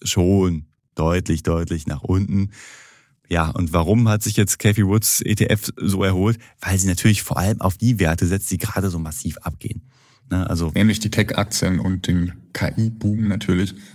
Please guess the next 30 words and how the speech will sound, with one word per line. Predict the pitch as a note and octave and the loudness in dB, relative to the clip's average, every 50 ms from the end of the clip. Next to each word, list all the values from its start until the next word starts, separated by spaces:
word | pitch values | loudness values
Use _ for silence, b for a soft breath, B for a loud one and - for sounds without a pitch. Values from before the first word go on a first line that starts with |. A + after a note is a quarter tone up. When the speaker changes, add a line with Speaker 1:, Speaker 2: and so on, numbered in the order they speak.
| B B | B B
Speaker 2:
Wobei | G#2 A2 G#2+ | 2 2 4
man | G#2+ G#2+ | 4 4
dann | G#2 G#2+ G2 | 2 2 2
sagen | G2+ G#2+ A2+ | 2 2 2
muss, | A#2 A2+ A2+ | 2 2 2
ist | - A#2 A2+ - | 0 -2 0 0
der | F2+ - - - - G#2+ | -2 -2 -4 -6 -6 -4
Fonds | - A2+ A2+ A2+ | 0 0 0 2
gar | G2+ F#2 | 2 0
nicht | G#2 G#2 - | 0 0 0
so | - G#2+ G#2 | 0 0 -2
super | - - - A2+ | -2 0 0 2
gelaufen, | G2 F#2+ E2+ F2 F#2 A2 A2+ G#2 | 2 2 0 0 0 0 0 0
wenn | G2 F#2+ | 0 0
man | F2 F2+ | 0 0
da | - | 0
anschaut, | F2 G#2 - A2 G2 | -2 0 0 0 -2
was | G2 F2 - | -2 -2 -2
eine | - G2 F#2+ F#2 - | -2 0 0 0 -2
Nvidia | F#2+ F#2+ G#2+ A#2 A#2+ A2 A2 A2 | -2 0 0 0 2 2 0 0
seit | F#2+ F2 D2+ D2 | 0 -2 -2 -2
Jahresbeginn | F2 F#2+ G2 F#2+ - - F#2 F2+ G2 F2 F#2+ | -2 -2 -2 -4 -2 -2 0 0 2 0 0
getan | F#2+ F#2+ - - - F#2+ F#2+ | -2 -2 -2 -2 0 0 -2
hat | F2+ - | -2 -2
und | - F2+ | -2 -2
so. | F2 F#2 F2+ | 0 0 -2
Also | - E2+ F2 | 0 -2 -2
da | E2 F2 | -2 -2
hat | G2 F#2+ | -2 -4
sie | - - F#2 F#2 F#2+ | -2 -2 0 0 -2